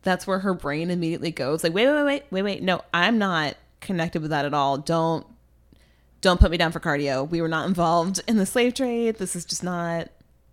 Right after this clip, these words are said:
no." But I wouldn't have realized why she was so anxious about it without the help of that extra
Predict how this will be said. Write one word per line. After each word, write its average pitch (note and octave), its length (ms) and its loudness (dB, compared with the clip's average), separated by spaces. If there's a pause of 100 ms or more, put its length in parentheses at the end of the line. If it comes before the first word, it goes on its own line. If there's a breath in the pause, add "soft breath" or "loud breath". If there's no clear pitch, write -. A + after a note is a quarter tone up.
(120)
no." C3 300 -4 (680 soft breath)
But E3+ 680 -2 (220)
I F#3+ 120 4
wouldn't F3+ 360 0
have F3 320 -4
realized D#3+ 600 -2
why G2 260 -2
she - 220 -4
was D#4 180 -4
so - 80 -2
anxious E4 400 -4
about D#4+ 300 -6
it - 200 -6 (520 soft breath)
without E3+ 600 0
the D#3+ 120 0
help D3+ 260 -4
of D#3 140 -4
that C3+ 260 -4
extra B2+ 560 -6